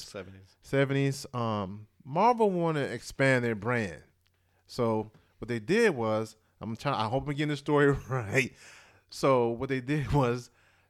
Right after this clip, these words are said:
Speaker 2: they s-, took the Spider-Man <laughs> over to Japan, right? Stan Lee did.
Speaker 1: Mm-hmm.
Speaker 2: And he came with the idea of having, <laughs> uh, this character, Spider-Man. <laughs> I'm sorry, dude. It's so funny the way it is, dude.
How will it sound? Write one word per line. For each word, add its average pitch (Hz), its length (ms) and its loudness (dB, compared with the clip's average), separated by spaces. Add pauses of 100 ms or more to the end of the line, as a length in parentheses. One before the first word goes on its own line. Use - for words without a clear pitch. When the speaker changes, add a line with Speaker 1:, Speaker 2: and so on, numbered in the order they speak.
(300)
Speaker 2:
they 143 160 2
s-, 156 100 -6
took 233 260 -6 (400)
the 123 140 -18
Spider-Man 139 800 4 (120)
<laughs> - 140 -10
over 143 220 2
to 139 120 0
Japan, 110 600 -2
right? 98 180 -6
Stan 147 340 2
Lee 147 140 4
did. 95 340 -4
Speaker 1:
Mm-hmm. 107 320 -20 (440)
Speaker 2:
And 120 200 0
he 135 60 -2
came 151 220 2
with 143 120 2
the 143 60 2
idea 139 520 4
of 113 260 2
having, 117 760 2
<laughs> - 80 -20
uh, 101 120 0 (140)
this 127 360 -4
character, 135 500 6
Spider-Man. 110 800 2 (1300)
<laughs> - 540 -2
I'm 165 120 -2
sorry, 117 380 6
dude. 110 300 4
It's 131 140 2
so 113 200 2
funny 120 340 -4
the 107 120 -4
way 107 240 0
it 104 80 0
is, 110 300 -2
dude. 95 320 -10